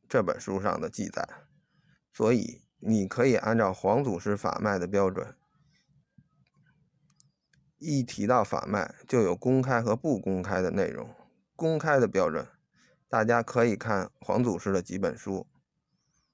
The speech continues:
总的来说，就是积精累气足够，初步筑基就可以继续往下修了。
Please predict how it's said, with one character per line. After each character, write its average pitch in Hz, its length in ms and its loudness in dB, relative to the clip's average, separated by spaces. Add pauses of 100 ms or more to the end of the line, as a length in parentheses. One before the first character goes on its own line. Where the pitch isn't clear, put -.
(960)
总 92 180 -2
的 95 120 0
来 101 180 2
说， 127 380 2 (960)
就 117 180 2
是 101 260 -2
积 120 220 -2
精 123 260 2
累 92 160 2
气 - 240 -2
足 101 220 -4
够， 117 240 2 (460)
初 139 180 0
步 117 220 -2
筑 110 200 0
基 131 400 -4 (320)
就 101 180 0
可 - 260 -2
以 78 180 -4
继 - 180 -6
续 101 120 -4
往 - 160 -4
下 87 180 -4
修 98 240 -2
了。 - 200 -4